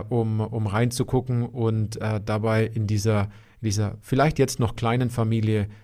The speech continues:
äh, in Zukunft ganz groß mitwirken zu können. Ähm, ich hab noch eine Frage, die stelle ich wirklich jedem in, äh, im Podcast-Interview. Ähm, Frau Brickwede, bitte beenden Sie doch mal folgenden Satz. Drei D Druck ist für mich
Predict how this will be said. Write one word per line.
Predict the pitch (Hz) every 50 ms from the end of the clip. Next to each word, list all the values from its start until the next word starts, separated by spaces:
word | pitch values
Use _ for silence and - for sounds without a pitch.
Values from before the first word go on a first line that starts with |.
| _ _ _ _ _ _
äh, | - 110 104 101 101 -
in | 110 104
Zukunft | - - 107 - 117 104 - 110
ganz | 113 113 107 -
groß | - - 110 107 - 113
mitwirken | 113 107 110 110 107 101 101 - 98
zu | - - 98
können. | - 101 98 104 117 123 120 - - - - - - - - - _ -
Ähm, | 120 117 117 117 117 113 113 - - - - - - _ _ _
ich | - -
hab | 190 - 170
noch | 160 131 107
eine | 117 143 156 151
Frage, | - 127 123 127 127
die | 120 117
stelle | 104 - 131 120 120
ich | 104 -
wirklich | 120 120 120 120 110 -
jedem | 113 117 120 117 120 117 110 104 -
in, | 117 110 107 104 104 104
äh, | 104 101 104 107 - -
im | 120 107 -
Podcast-Interview. | - - - - - 113 104 - - 113 110 107 104 95 98 101 104 113 127 117 123 - - - - - - - - - _ -
Ähm, | 117 110 110 107 107 107 107 107 104 104 107 - - - _ -
Frau | - - - - 117 113
Brickwede, | - 131 123 123 135 127 117 117
bitte | 110 - 139 135 147 135
beenden | - 117 - - 127 - - 117
Sie | 117 123
doch | 113 117 113
mal | 110 110 104
folgenden | - - 120 117 120 120 117 110 107 101
Satz. | 101 110 107 - - -
Drei | - - 110 107
D | 104 123 127
Druck | 123 117 117 107 -
ist | 104 98 - -
für | - 107
mich | 98 95 95 - - -